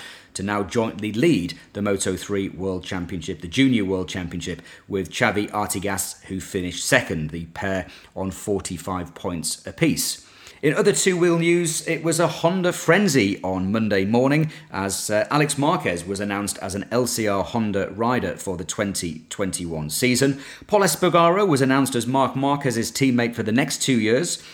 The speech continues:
and Frankie Morbidelli, uh, was also announced as remaining at the Petronas Yamaha squad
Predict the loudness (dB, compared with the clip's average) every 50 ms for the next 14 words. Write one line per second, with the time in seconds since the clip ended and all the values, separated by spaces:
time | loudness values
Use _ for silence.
0 | -20 -20 -6 -2 0 0 2 2 2 2 2 0 0 0 2 2 2 4 4 4
1 | 4 2 0 -2 -6 -12 -18 -20 _ -10 -6 -4 -4 -4 -4 0 0 2 2 2
2 | 2 0 0 0 0 -2 -2 -2 -2 -2 -2 -4 -6 -8 -10 -14 -18 _ -8 -8
3 | -6 -2 0 2 2 4 4 4 4 4 2 0 -2 -6 -6 -8 -8 -8 -10 -12
4 | -12 -12 -2 0 2 2 2 2 0 -2 -2 -2 -2 0 0 -2 -2 -2 -2 -4
5 | -4 -2 0 0 0 0 -2